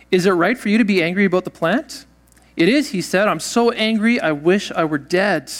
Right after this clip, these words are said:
There he goes again. But the Lord said,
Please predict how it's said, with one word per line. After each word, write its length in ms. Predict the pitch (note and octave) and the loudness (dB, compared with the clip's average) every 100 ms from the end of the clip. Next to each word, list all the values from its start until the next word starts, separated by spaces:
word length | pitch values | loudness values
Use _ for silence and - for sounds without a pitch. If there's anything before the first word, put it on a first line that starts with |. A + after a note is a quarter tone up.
| - - _ _ - | -16 -20 _ _ -4
There 120 | E3+ | -2
he 80 | E3 | 0
goes 200 | F3 D#3+ | 0 -2
again. 440 | D3+ G#3 D3 A#2 - _ _ _ - | -2 -2 -2 -8 -20 _ _ _ -8
But 140 | - G3 | -4 0
the 60 | |
Lord 280 | A#3 C4 B3+ | 2 0 0
said, 440 | - D4 A#3+ E3 | -2 -2 -2 -6